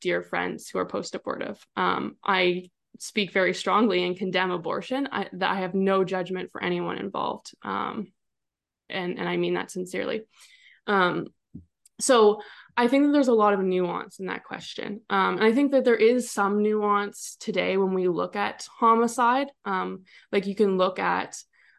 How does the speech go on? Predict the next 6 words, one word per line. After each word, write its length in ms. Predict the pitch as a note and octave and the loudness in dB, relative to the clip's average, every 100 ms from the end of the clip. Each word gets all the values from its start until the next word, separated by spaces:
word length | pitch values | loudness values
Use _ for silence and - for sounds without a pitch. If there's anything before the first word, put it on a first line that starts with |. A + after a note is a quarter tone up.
| - | -4
um, 360 | - - - - | -2 0 -2 -4
whether 360 | G3 F#3+ G3 | 0 2 2
there 180 | F#3 F3+ | 2 2
were 100 | F3+ | 2
mitigating 540 | F3+ F3+ F3+ F#3 F#3+ | 2 0 -2 -4 -6
factors. 720 | F3+ - - - - G#3 - | -6 -8 -8 -10 -10 -10 -14